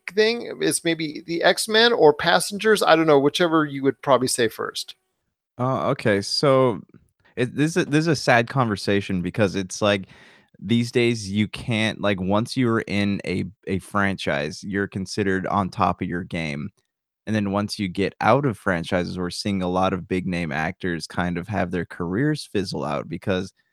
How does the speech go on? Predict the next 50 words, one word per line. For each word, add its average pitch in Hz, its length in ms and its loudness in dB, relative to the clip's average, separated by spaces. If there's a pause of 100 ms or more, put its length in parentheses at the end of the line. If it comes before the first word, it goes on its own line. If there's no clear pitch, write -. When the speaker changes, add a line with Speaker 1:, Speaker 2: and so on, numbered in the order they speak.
Speaker 2:
Chris 185 200 0
Evans 131 360 4
is 98 120 -4
a 101 40 -2
good 92 160 -2
example. 92 500 -2
Like, 95 220 0
he, 131 340 0 (280)
the 127 100 4
work 147 220 2
that 107 160 2
he's 127 200 -2
done 120 220 4
outside 104 460 2
of 110 100 -6
the 113 80 0
Marvel 113 640 0 (100)
films, 135 500 -4 (200)
brilliant, 120 440 0 (140)
love 110 300 2
it. - 260 -8
But 104 240 0
critics 117 380 -2
don't 135 240 0
love 85 180 -4
it 76 140 -8
because 95 340 -4
he's 95 160 -10
not 98 280 -2
carrying 98 320 -2
his 90 120 -6
Captain 92 340 -4
America 101 360 -2
shield 80 320 -6
around. 65 380 -8 (580)
So 113 260 0
we 107 200 0
see 131 280 -2
these 113 240 -2
big 110 220 -2
name 107 240 0
actors 98 400 -2
getting 101 260 -2
out 98 140 2
of 87 80 -2
big 92 180 -4
franchises, 101 500 -6
especially 127 340 -2
superhero 101 680 0
ones. 95 380 -4